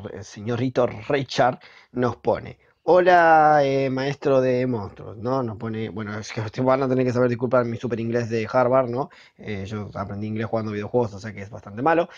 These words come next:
pero me doy una idea y entiendo bastante bien. Siempre y cuando esté escrito, entiendo bastante bien, porque donde hay una palabra que no entiendo, voy y la paso por el traductor.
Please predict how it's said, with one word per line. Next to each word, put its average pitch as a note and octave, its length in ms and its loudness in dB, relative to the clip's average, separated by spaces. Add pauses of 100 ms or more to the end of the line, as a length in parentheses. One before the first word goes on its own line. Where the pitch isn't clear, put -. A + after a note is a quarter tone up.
(200)
pero F3+ 180 8
me F#3+ 80 4
doy D3+ 140 6
una D3 100 4
idea C#3 240 6
y C#3+ 80 2
entiendo B2+ 300 0
bastante G#2+ 320 -4
bien. B2 260 0
Siempre B2+ 220 0
y - 20 0
cuando C3+ 160 2
esté B2 140 -6
escrito, D3 380 2
entiendo B2+ 260 2
bastante A2 260 -4
bien, C#3 160 2
porque C3 220 2
donde A#2 260 -4
hay B2+ 100 2
una C3+ 140 2
palabra C3+ 260 6
que C3+ 80 0
no C#3 60 0
entiendo, C#3+ 480 2
voy B2 260 2
y - 40 2
la A#2+ 80 0
paso A2 180 -4
por A2 100 -4
el A#2+ 60 -6
traductor. F3 340 0